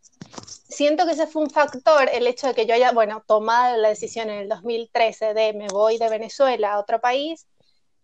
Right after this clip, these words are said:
fue, fue un factor que tal vez me ayudó a enfrentar la situación migratoria desde otro punto de vista. O sea, yo creo que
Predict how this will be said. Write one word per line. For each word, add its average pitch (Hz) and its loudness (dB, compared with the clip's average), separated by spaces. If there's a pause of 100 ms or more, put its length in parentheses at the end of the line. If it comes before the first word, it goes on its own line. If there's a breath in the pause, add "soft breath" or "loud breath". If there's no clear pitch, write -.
fue, 262 2 (160)
fue 294 -4
un 277 -10
factor 320 4
que 320 2
tal 294 4
vez 302 2
me 294 2
ayudó 240 2
a 254 2
enfrentar 214 0
la 277 -2
situación 233 -6
migratoria 254 0
desde 220 0
otro 226 2
punto 233 -2
de 214 2
vista. - -4
O 208 -2
sea, 220 2
yo 226 -6
creo 262 -2
que 233 -4